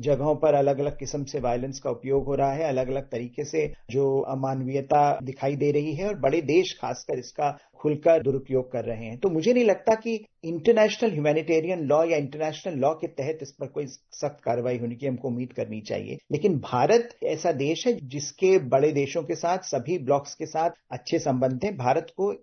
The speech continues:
इस मुद्दे को amplify करके दुनिया के सामने जरूर लाना चाहिए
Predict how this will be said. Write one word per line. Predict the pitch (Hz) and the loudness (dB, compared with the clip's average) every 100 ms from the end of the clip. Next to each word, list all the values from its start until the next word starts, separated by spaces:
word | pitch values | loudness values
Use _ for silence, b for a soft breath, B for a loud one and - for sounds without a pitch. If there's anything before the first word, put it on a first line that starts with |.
| - | -4
इस | 196 - | -4 -2
मुद्दे | 147 117 139 | -8 -2 -4
को | 139 185 | -2 -6
amplify | 120 135 165 175 180 202 | -4 -6 -6 -2 0 2
करके | 160 123 175 | 0 0 -4
दुनिया | 139 135 147 | -6 -4 -4
के | 147 | -6
सामने | 151 123 127 139 | -8 -6 -6 -4
जरूर | 123 175 190 | -2 0 0
लाना | 131 123 | 0 -2
चाहिए | 120 107 113 247 | -6 -8 -8 -10